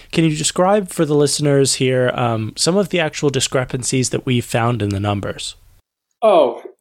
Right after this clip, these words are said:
Speaker 2: yeah, there's, there's a myriad of problems. If we just focus on death, um, and managing public response to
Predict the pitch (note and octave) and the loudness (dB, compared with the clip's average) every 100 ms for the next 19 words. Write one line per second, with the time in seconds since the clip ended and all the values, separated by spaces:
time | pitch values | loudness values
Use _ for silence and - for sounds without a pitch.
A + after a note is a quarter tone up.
0 | - E3+ E3 C3 B2+ C3+ B2+ B2+ - B2 | -4 4 6 6 4 4 4 2 0 2
1 | C3+ C3+ C3+ D3+ D3 B2+ - - B2+ B2+ | 2 4 4 6 6 4 0 2 4 4
2 | A#2+ A2 A2 C#3 C3 C#3+ D#3+ F#3 - D#3+ | 2 0 2 0 0 0 2 0 2 2
3 | D3 C#3 - B2 A2 G2+ G2+ G2 - - | 2 0 2 2 2 2 0 0 -6 -16
4 | - _ _ - A2+ A#2 A2 G#2+ G2+ G#2+ | -20 _ _ -4 0 2 2 2 -2 -8
5 | _ _ - _ _ C3 A#2+ A2+ A2+ - | _ _ -20 _ _ 0 2 2 2 2
6 | A#2 B2 B2 B2+ A#2+ B2 A2+ G#2+ A#2+ A2+ | 2 4 2 2 0 0 0 0 -2 -2
7 | - A2+ - A2 G#2+ A2 G#2+ - - - | -2 -2 0 0 2 2 0 -2 -4 -4
8 | - A2 G#2+ G#2 G#2 - | 2 4 4 4 2 -2